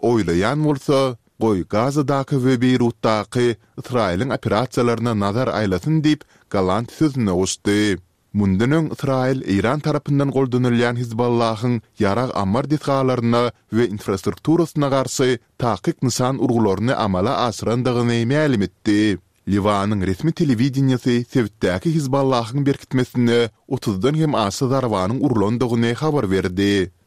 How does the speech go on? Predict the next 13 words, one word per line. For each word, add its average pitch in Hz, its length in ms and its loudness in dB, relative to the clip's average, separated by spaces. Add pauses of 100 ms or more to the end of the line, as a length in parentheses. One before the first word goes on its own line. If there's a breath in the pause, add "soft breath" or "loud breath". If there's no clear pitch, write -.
(120)
Hüjümde 101 420 2 (100)
ýag 101 360 0
ýangyt 92 360 -4
stansiýasyna 131 640 0 (160)
we 113 80 0 (100)
däri 98 340 -2
derman 131 440 0
ammaryna 110 440 0 (100)
zeper 123 300 0
ýetdi. 95 640 0 (300)
Paýlaşylýan 120 720 0
video 165 240 0
ýazgylarda 143 600 0